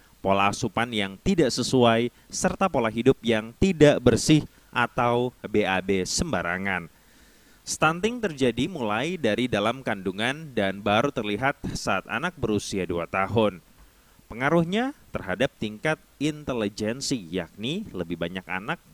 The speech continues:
yang ber-I Q rendah dibandingkan anak yang tidak mengalami stunting. Agar peningkatan kesehatan dan gizi terwujud, maka semua pihak perlu mendukung program seperti pemberdayaan masyarakat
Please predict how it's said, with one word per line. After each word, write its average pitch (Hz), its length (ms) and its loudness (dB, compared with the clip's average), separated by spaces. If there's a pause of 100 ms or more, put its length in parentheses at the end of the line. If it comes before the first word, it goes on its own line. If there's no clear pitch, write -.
(140)
yang 87 320 -4
ber-I 92 400 -4
Q 110 240 -6
rendah 151 240 0 (160)
dibandingkan 87 560 -8
anak 151 240 -6 (160)
yang 107 240 -6 (160)
tidak 170 320 -4 (160)
mengalami 87 480 -8
stunting. 92 640 -2 (1040)
Agar 180 320 2
peningkatan 190 560 -2
kesehatan 170 640 -2
dan 143 400 2
gizi 131 320 2
terwujud, 135 640 2 (160)
maka 104 400 -4
semua 107 320 -6
pihak 107 320 -6 (240)
perlu 113 240 2
mendukung 110 480 0
program 139 560 0
seperti 139 560 -6
pemberdayaan 95 560 0
masyarakat 107 640 0